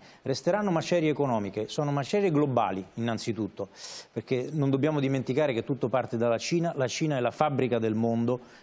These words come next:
contribuisce per il diciassette per cento al pil globale e in Cina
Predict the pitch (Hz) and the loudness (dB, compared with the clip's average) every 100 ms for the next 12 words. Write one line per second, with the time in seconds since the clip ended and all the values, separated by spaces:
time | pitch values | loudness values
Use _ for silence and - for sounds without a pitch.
0 | - 123 120 127 123 127 127 110 113 120 | -4 -2 0 0 2 0 -2 -2 -2 -2
1 | - 113 147 - - 156 139 123 113 - | -4 -2 0 0 0 -2 -2 -2 -2 -4
2 | 127 117 104 104 - - - - 117 113 | -4 -4 -4 -6 -6 -20 -18 -2 0 2
3 | 110 110 - 170 160 139 120 - 123 127 | 2 0 0 2 4 4 2 0 2 2
4 | 110 107 104 120 - - - - 131 143 | 2 2 2 -2 -4 -20 -16 -2 0 0
5 | - 180 185 | 2 2 2